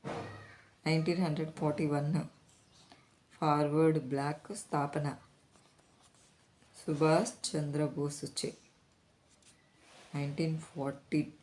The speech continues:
టూ క్విట్ ఇండియా ఉద్యమం. నైన్టీన్ ఫార్టీ త్రీ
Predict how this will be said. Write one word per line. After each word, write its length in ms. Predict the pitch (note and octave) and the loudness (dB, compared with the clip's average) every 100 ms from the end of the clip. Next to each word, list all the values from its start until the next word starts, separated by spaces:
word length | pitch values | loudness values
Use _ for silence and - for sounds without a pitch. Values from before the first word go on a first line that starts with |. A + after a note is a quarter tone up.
| _ E3 | _ 4
టూ 220 | D3+ - - _ _ _ _ _ _ _ - _ _ _ _ _ _ - | 4 2 -10 _ _ _ _ _ _ _ -20 _ _ _ _ _ _ -2
క్విట్ 360 | D3+ D3+ - | 0 0 -4
ఇండియా 540 | C#3+ C#3+ C#3 D3 G#3+ C#4+ | -4 -2 0 2 0 0
ఉద్యమం. 540 | G#3 B2+ D3 C#3+ C3 - - _ _ _ _ _ _ - _ _ _ - | -2 0 0 0 -2 -10 -16 _ _ _ _ _ _ -20 _ _ _ -6
నైన్టీన్ 400 | C#3+ D3 D#3+ D#3+ | -4 -2 -2 -2
ఫార్టీ 460 | - C3+ B2+ D3+ | -4 -6 -4 -4
త్రీ 420 | D#3 - - D#3 | -4 -6 -2 0